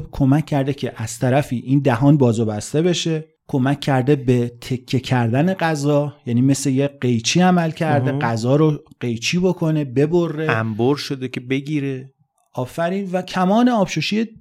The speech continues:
Speaker 1: دوم
Speaker 2: خب.
Speaker 1: تبدیل شده به اون چیزی که ما بهش می‌گیم استخوان لامی یا استخوان هیوئید.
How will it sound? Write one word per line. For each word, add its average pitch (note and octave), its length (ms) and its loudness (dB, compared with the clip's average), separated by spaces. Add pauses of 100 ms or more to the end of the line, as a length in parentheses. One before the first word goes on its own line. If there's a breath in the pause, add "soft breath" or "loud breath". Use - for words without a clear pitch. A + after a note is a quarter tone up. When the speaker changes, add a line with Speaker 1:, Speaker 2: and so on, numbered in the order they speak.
(100)
Speaker 1:
دوم D#3+ 760 6 (180)
Speaker 2:
خب. B2 260 -6
Speaker 1:
تبدیل D#3+ 400 -4
شده G3 260 -2
به G3 60 -2
اون F#3 220 -4
چیزی F#3 300 -4
که F#3 120 -4
ما F3+ 100 -2
بهش D#3 260 -6
می‌گیم D3+ 220 -8
استخوان B2+ 580 -4
لامی A#2+ 840 4
یا D3 140 -4
استخوان C3+ 420 -4
هیوئید. B2+ 720 0